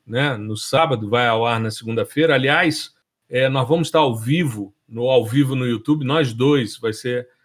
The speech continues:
é, um primeiro momento que a gente vai testar essa metodologia também. Então, pra quem tá já ouvindo, eu já convido pra segunda-feira assistir a gente nesse bate-papo, nós dois ao vivo no, no YouTube.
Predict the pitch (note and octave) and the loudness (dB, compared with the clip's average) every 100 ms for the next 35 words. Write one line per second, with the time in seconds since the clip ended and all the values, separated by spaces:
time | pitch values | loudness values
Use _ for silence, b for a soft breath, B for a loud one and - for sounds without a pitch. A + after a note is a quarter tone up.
0 | _ _ - A2+ A#2+ A#2 A#2 A2+ A2+ A2 | _ _ -8 -2 0 0 -2 -2 -4 -6
1 | A2+ A2 G#2+ B2 A#2+ C3+ B2+ A#2 A2+ D#3 | -10 -10 -8 -4 -2 -2 -2 -2 0 0
2 | E3 - B2 C3+ - C3 B2 C3 - C#3 | -2 -2 0 0 0 0 2 -2 0 0
3 | C3 A#2+ B2 B2 B2 A#2+ A#2+ A#2 G2+ A2 | 2 0 -4 -4 -8 -8 -6 -4 -6 -8
4 | A2+ B2+ A2+ B2 F3+ D#3+ - D#3 D3+ - | -6 -6 -2 -2 -2 -2 -2 -4 -4 -4
5 | C3 D#3 C#3 C3+ B2 A2+ A#2+ - b b | -2 -2 0 2 2 2 0 -2 b b
6 | _ C#3+ C#3 A#2 A#2 E3 D#3+ C3+ C#3+ D3 | _ 0 2 2 0 0 2 2 2 0
7 | B2+ A2 C#3 B2+ C#3 - A#2+ C3+ B2 - | -2 -2 -4 -2 -4 -6 -6 -2 -2 0
8 | C3+ B2 - G#2+ - C#3+ B2+ A2 D3 C3+ | -2 -4 -6 -10 -4 -2 0 0 -2 -2
9 | C3 C3+ B2+ C3+ C3 - C3+ C3+ - A#2+ | -2 -2 0 -2 -2 0 0 0 -4 -20
10 | b b - B2+ D3+ B2+ A2+ C3+ D3+ A#2+ | b b -6 0 2 2 2 4 4 4
11 | B2 A2+ G#2+ C3 F#3+ F#3+ A2+ G#2 G#2 A#2 | 2 2 -2 -2 -2 -2 -4 -4 -6 -8
12 | A2+ A2+ A2 - G#3 C#3 | -10 -10 -10 -10 -8 -10